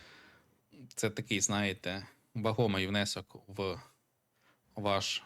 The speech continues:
дамаг фугасами по картону. Але, в принципі, з цим можна змиритись,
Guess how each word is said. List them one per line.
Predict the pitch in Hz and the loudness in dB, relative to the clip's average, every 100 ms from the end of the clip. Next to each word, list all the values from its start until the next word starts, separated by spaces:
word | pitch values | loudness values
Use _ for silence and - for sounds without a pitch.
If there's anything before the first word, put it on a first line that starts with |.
| - | -4
дамаг | 101 98 95 - | -2 2 0 -2
фугасами | - 101 98 95 101 95 - | -6 -2 0 0 -4 -6 -6
по | 95 | -4
картону. | 92 101 123 113 101 - - _ _ _ - | -2 0 2 2 2 -4 -14 _ _ _ -4
Але, | 180 190 | 2 2
в | 135 | 2
принципі, | 127 127 117 | 2 0 0
з | 107 | -4
цим | - 101 98 | 0 -2 -2
можна | 98 101 - 101 | -2 -2 -2 -4
змиритись, | - 127 156 131 110 | 0 2 2 -2 -8